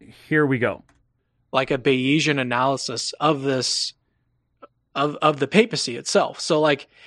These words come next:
Speaker 2: take each data point that is relevant to the papacy, like these different verses in the Bible, like Matthew sixteen, like Luke twenty-two, like John twenty-one,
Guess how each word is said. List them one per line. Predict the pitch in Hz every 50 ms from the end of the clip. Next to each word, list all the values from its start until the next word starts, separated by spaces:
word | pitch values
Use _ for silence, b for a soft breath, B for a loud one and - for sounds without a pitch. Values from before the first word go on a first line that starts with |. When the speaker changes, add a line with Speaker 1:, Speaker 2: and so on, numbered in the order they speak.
| b b
Speaker 2:
take | b - 226 233 240 - - -
each | 185 190 190 - -
data | 151 160 156 151 147
point | 147 - 147 139 127 131 131 - _ _ _ _ _ -
that | 143 147
is | 147 139 127
relevant | 123 135 139 139 135 135 127 -
to | -
the | - 127
papacy, | - 139 123 113 120 - - 123 113 120 131 139 _ _ _ _ _ -
like | 139 143 156 156 151 147 - - - _ _
these | 143 139 139 127 120
different | 123 151 139 151 143 131 117
verses | 139 180 196 - - 196 185 185 180 180 175 165 -
in | - - 135 135 135 131 131 127 - _ _ _ _ -
the | -
Bible, | 120 147 156 170 180 175 175 175 175 170 165 170 _ _ _ _ _ -
like | - 127 127
Matthew | 135 139 143 151 - - 143
sixteen, | 135 - - 135 - - - - 185 180 175 180 175 175 170
like | 156 131 123 117 -
Luke | 139 139 143 139 -
twenty-two, | - - 139 131 123 - - - 170 165 170 165 165 160
like | 131 120 117 -
John | - 143 131 135 135
twenty-one, | 131 - 143 127 123 120 123 147 165 175 170 170 170 165 165